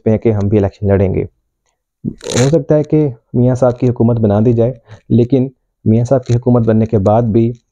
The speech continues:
इस बात की कोई गारंटी नहीं है कि पाकिस्तान में सियासी अदम इस्तेकाम ख़त्म हो जाएगा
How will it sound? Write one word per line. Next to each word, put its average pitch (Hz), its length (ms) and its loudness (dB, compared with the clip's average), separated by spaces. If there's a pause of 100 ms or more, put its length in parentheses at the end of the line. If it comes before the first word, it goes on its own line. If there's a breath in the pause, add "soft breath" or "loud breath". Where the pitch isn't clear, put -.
(140)
इस 120 160 0
बात 117 160 0
की 110 100 -4
कोई 117 180 2
गारंटी 107 340 -2
नहीं 101 120 0
है 95 60 0
कि 117 120 -2
पाकिस्तान 101 600 0
में 104 100 2
सियासी 110 520 0 (300)
अदम 104 220 0
इस्तेकाम 107 360 -2
ख़त्म 117 280 0
हो 107 140 0
जाएगा 107 480 0